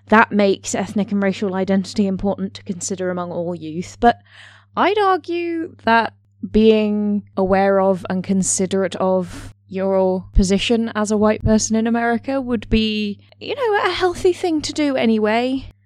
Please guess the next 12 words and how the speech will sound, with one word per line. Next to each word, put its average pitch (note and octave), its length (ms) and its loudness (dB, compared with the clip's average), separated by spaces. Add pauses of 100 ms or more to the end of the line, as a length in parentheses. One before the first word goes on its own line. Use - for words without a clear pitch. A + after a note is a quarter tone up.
(720)
A - 40 -20
good B3+ 200 4
way A3+ 320 4
of - 280 -2 (100)
helping A3+ 420 6
you G#3+ 200 8
to G#3 260 2 (120)
help A3+ 260 2
other A3 180 6
people A3 420 4
as G#3+ 160 0
well. G3+ 460 2